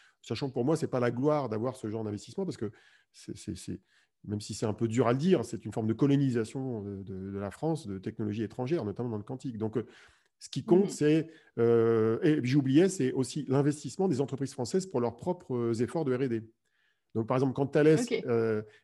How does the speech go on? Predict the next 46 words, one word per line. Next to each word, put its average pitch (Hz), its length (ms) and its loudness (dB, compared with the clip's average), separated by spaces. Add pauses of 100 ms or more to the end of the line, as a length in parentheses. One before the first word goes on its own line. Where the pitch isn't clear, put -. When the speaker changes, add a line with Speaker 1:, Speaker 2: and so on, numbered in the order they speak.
(100)
Speaker 1:
Air 127 140 2
Liquide 135 340 0
ou 127 80 4
Atos 139 440 2
investissent 123 400 0
dans 123 80 0
le 113 60 -2
quantique, 151 340 -4
ça 117 100 -4
fait 147 140 -2
partie 131 240 -6
de - 40 -12
ces 139 80 -6
cinq 131 120 -8
cents 120 140 -8
millions. 117 240 -6 (1600)
OK ? 127 180 -4 (540)
Alors, 131 180 4
Speaker 2:
Ok. 113 60 -4
Speaker 1:
donc, 160 200 4
il 147 120 6
reste 190 240 6
un 165 60 4
milliard 160 400 6
de 156 80 2
fonds 156 160 -2
publics. 127 260 -4
Alors, 151 100 8
j'ai 147 120 6
oublié, 156 340 4
attends, 117 240 -2
dans 113 140 0
les 127 100 4
huit 170 140 0
cents 156 160 -2
millions, 170 400 2
euh, 117 200 2
il 113 80 0
y 113 60 2
a 110 160 2
cinq 147 160 -2
cents 156 180 -2
et 143 120 0
quelques 143 340 -2
de, 107 320 -4
de, 101 460 -8